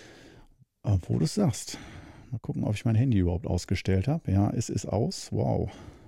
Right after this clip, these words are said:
Ich bin super vorbildlich hier. Ähm, ja, das so viel zu meiner Arbeitsweise, auch so mal ganz am Rande. Ich bin telefonisch immer super schlecht zu erreichen, weil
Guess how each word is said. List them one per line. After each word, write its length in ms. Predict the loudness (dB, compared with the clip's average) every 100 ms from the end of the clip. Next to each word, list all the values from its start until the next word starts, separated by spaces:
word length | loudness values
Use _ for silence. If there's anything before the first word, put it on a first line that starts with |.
| -20 _ _ -20
Ich 140 | -8
bin 240 | -4 -4 -6
super 580 | -6 0 0 2 2 2 -2 -18 _ _ _ _ _ 0
vorbildlich 480 | 4 4 4 2 2
hier. 300 | 4 4 2 -6 -20 -20 -18 -18 -20 -2
Ähm, 440 | 2 6 6 4 0 -6
ja, 240 | 0 4 4
das 140 | 4
so 100 | 4
viel 160 | 4 2
zu 160 | 4
meiner 300 | 6 6 6
Arbeitsweise, 640 | 4 4 2 2 2 4 4
auch 140 | 2
so 120 | 0 2
mal 140 | 2
ganz 260 | 4 2 2
am 140 | 2
Rande. 440 | 4 4 4 2 0 _ _ _ _ _ -20 -10
Ich 120 | -4
bin 140 | 0 4
telefonisch 580 | 4 4 4 2 2
immer 240 | 2 2 4
super 360 | 2 2 2
schlecht 300 | 2 2 0
zu 140 | -2 0
erreichen, 580 | 2 2 2 0 -4 -6 -14 -20 -20 -2
weil 320 | 4 4 4